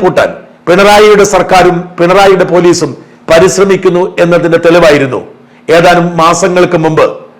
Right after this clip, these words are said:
അർദ്ധരാത്രിയിൽ വീട്ടിൽ വെച്ച് മാതാപിതാക്കളുടെ മുമ്പിൽ നിന്നും ഷർട്ട് ഇടാൻ പോലും അനുവദിക്കാതെ പിടിച്ചുകൊണ്ടുപോയത്. എന്നാൽ ഇതിനെയൊക്കെ അതിജീവിക്കാനുള്ള ശക്തി ദൈവം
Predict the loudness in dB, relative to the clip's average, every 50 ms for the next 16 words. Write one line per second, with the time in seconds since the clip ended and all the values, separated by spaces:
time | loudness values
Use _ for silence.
0 | _ _ -2 -2 -2 -2 -2 0 0 2 2 2 2 0 0 0 0 0 0 0
1 | -2 -2 -2 -2 0 0 0 -2 0 0 0 0 -2 -4 -10 -18 -20 -8 -4 -2
2 | 0 2 2 2 2 2 2 2 0 0 0 -2 -2 -2 -2 -2 0 0 0 -2
3 | -2 -2 -4 -6 -10 -16 -20 -20 -12 -4 -2 -2 -2 -2 0 0 2 2 2 0
4 | 0 0 0 0 -2 -2 0 0 0 0 0 0 0 0 -2 -2 -4 -4 -4 -4
5 | -4 -4 -4 -4 -2 0 0 0 2 0 -2 -2 -6 -12 -20 -20 -20 -20 -12 _
6 | -2 0 2 2 2 2 2 2 2 2 2 2 0 0 -2 -2 -2 -2 -2 -2
7 | 0 0 0 2 2 0 -2 -2 -2 -2 -2 -2 -2 -2 -2 -2 -4 -8 -14 -20
8 | -20 -20 -10 -4 0 0 2 2 2 0